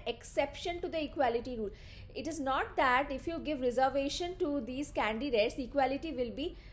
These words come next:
um, uh, hampered. It is not like that. It is actually a way of giving equality, a way of generating equality. Okay.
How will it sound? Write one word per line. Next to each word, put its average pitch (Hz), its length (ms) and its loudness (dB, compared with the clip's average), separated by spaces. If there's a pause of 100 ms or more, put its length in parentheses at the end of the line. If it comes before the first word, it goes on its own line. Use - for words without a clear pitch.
(180)
um, 214 720 2
uh, 233 180 -2
hampered. 233 680 0 (140)
It 220 100 -10
is 285 120 -4
not 285 240 -2
like 226 280 0
that. 175 240 -2 (380)
It 233 160 -8
is 359 240 0
actually 302 580 2 (560)
a 262 120 6
way 269 440 2
of 320 360 2
giving 247 520 -2
equality, 196 680 0
a 180 120 2
way 240 220 -2
of 240 200 2
generating 202 580 -4
equality. 175 560 -10 (680)
Okay. 359 340 -4